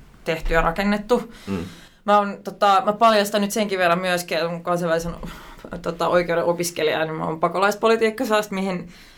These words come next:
Speaker 1: itse, tai perehdyin siihen aika paljon ennen kuin, ö, aloitin eduskunnassa. Ja oikeastaan niinku koko se sääntely,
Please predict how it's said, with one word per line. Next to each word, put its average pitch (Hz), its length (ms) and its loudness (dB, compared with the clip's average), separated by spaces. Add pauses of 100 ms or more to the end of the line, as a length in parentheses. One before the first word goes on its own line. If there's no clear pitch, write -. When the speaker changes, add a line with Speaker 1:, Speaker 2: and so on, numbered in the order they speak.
(360)
Speaker 1:
itse, 185 340 0 (140)
tai 180 140 6
perehdyin 185 440 4
siihen 180 340 2
aika 170 160 2
paljon 175 400 4
ennen 165 300 -2
kuin, 156 260 -2
ö, 160 560 -2
aloitin 160 300 0
eduskunnassa. 196 760 0 (680)
Ja 180 100 4
oikeastaan 202 440 6
niinku 196 200 2
koko 208 240 2
se 214 120 0
sääntely, 180 720 6